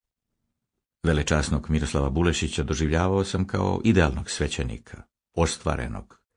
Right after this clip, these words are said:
punog žara i mladenačkog zanosa. Bio mi je kao ideal svećeništva. Znam da su ga i drugi đaci, moji kolege,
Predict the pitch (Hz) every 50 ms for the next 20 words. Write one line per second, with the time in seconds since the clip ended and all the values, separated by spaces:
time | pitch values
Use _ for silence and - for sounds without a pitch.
0 | _ _ - - - - - 87 85 80 71 65 65 71 82 90 87 78 71 71
1 | 67 69 67 69 65 60 58 - - 78 76 65 69 67 67 - - - 67 58
2 | 57 58 65 62 65 64 60 62 - - - - _ _ _ _ _ _ _ _
3 | _ _ _ _ _ _ _ _ - - - - 107 120 127 123 120 117 117 113
4 | 113 110 113 - 110 104 104 104 90 98 101 90 78 71 - - - 76 71 -
5 | - - - - - - - - - _ _ _ _ _ _ _ _ _ _ _
6 | _ _ - 78 69 76 76 78 76 71 71 - - 65 69 67 67 67 65 67
7 | 92 95 67 62 53 57 60 65 64 - - - - 58 60 58 58 57 - -
8 | - 62 65 71 73 67 67 69